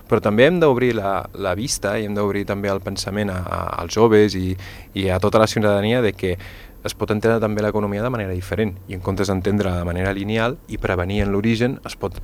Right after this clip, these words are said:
prevenir en tota la cadena, en aquest bucle que fa que, pues, que el residu esdevingui un recurs.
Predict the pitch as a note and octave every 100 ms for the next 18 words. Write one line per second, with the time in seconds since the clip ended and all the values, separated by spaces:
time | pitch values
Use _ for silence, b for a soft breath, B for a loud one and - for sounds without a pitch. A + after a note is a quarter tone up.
0 | - A2 G2 F#2+ G2+ G#2+ - A2 A#2 G#2
1 | F2+ G2+ G2+ F#2+ F#2 F#2 G2 G2 G#2+ A2+
2 | G#2+ A2 G2+ G#2 A2+ F2+ F#2 - - D#2+
3 | - F2+ - F#2 F#2 A2 B2+ A2 G2 F#2
4 | F#2+ F2+ - F2+ F2